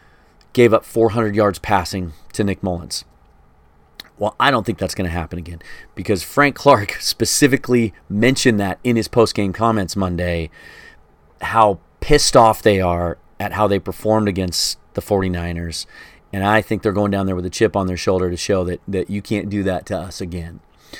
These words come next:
So, uh, and then just knowing everything that's on the table, being able to wrap up a playoff spot if they win on Sunday, I'm looking for, um,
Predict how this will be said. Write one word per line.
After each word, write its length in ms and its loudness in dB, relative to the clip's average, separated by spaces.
So, 640 6
uh, 320 -2
and 120 2
then 240 2
just 240 0
knowing 280 8
everything 280 4
that's 120 -4
on 120 4
the 40 0
table, 380 6
being 240 0
able 140 2
to 80 4
wrap 260 4
up 140 2
a 40 -12
playoff 360 4
spot 440 -2
if 120 -8
they 100 2
win 220 0
on 120 -2
Sunday, 600 -2
I'm 120 -4
looking 200 -4
for, 420 -2
um, 400 -4